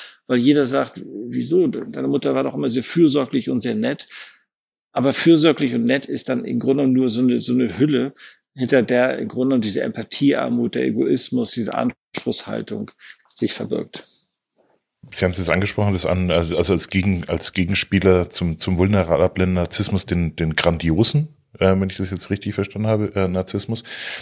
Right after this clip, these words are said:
Speaker 2: Das hört sich an wie so, das sind so, so wie so zwei Seiten von, von einer Medaille und beide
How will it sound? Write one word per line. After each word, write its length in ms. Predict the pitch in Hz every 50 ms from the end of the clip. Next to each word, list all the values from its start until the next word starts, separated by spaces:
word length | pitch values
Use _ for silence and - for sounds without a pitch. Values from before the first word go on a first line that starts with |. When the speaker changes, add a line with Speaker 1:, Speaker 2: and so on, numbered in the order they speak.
| - -
Speaker 2:
Das 160 | - 92 -
hört 100 | 101 98
sich 180 | - 117 - 90
an 140 | 95 101 104
wie 60 | 104
so, 160 | - 104 101
das 240 | 92 - - 92 -
sind 120 | 101 95
so, 120 | 90 95 92
so 260 | - - - 95 90
wie 60 | 92
so 160 | 85 - 90
zwei 300 | - - - 78 76 90
Seiten 460 | 98 - - 110 117 117 - - 117
von, 280 | 110 - - 104 101 95
von 200 | - - 101 101
einer 60 | 98
Medaille 640 | 98 98 82 - 71 73 92 120 135 147 165 185 185 180 - - - - - - - -
und 200 | - 98 92 92
beide 720 | - 85 76 80 92 117 113 117 127 127 127 127 127 127